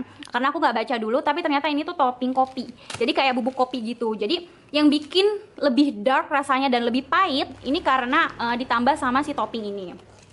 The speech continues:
Nah, eh, untuk tekstur aku ngerasa dia lebih kental, eh, cukup kental, foam gitu. Terus untuk warnanya dia lebih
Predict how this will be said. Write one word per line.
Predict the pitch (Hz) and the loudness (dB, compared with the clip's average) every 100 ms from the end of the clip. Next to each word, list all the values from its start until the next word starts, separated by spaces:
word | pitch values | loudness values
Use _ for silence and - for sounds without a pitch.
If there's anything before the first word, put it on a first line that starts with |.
| - - - | -20 -20 -6
Nah, | 247 233 233 - - | -2 -2 -4 -16 -6
eh, | - 302 320 311 | 0 4 4 4
untuk | 370 381 | 0 -2
tekstur | 370 349 339 403 453 466 | -2 -2 -2 0 2 2
aku | - 294 415 466 | 0 -2 0 2
ngerasa | 339 294 349 311 | 2 2 0 0
dia | 349 | 0
lebih | 302 302 | 0 0
kental, | 294 294 247 233 285 | -2 0 2 4 4
eh, | 339 240 240 262 | 2 -2 -4 -4
cukup | 330 - | -4 -2
kental, | 302 269 254 311 - | 0 4 2 2 0
foam | 247 247 | 0 0
gitu. | 226 220 208 247 - - - | -2 -2 -2 0 -2 -8 -8
Terus | - 349 | -4 0
untuk | 311 302 | 2 4
warnanya | 294 285 285 320 | 2 4 2 2
dia | 311 | 2
lebih | 311 | 2